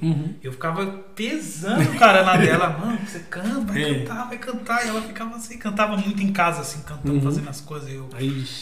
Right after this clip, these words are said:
Speaker 2: então, "Thalita,
Speaker 1: já
Speaker 2: vai
Speaker 1: escutava uma
Speaker 2: cantar,
Speaker 1: coisa
Speaker 2: mano,
Speaker 1: diferente.
Speaker 2: vai cantar." Ela cantava só dos adolescentes, assim, na Nipa, assim,
Speaker 1: Uhum.
Speaker 2: todo mundo, não aparecia muito a voz dela.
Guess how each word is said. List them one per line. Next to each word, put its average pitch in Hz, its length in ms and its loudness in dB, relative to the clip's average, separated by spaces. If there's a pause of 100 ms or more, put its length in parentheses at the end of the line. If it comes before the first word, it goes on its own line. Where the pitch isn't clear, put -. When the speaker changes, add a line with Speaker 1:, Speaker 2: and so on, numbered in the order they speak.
Speaker 2:
então, 113 160 -6
"Thalita, 156 400 -6
Speaker 1:
já 139 60 -2
Speaker 2:
vai 143 100 2
Speaker 1:
escutava 175 280 0
uma 143 120 6
Speaker 2:
cantar, 160 200 2
Speaker 1:
coisa 160 160 2
Speaker 2:
mano, 190 100 2
Speaker 1:
diferente. 160 380 4
Speaker 2:
vai 120 100 -4
cantar." 175 420 -6
Ela 165 180 -2
cantava 185 280 0
só 190 140 0
dos 196 160 0
adolescentes, 214 540 0
assim, 165 140 -6
na 151 140 -2
Nipa, 151 280 -8
assim, 151 280 -10
Speaker 1:
Uhum. 151 300 2
Speaker 2:
todo 208 220 -2
mundo, 202 580 4
não 165 120 2
aparecia 165 460 -4
muito 160 220 -6
a 151 40 -6
voz 147 220 -10
dela. 165 440 -8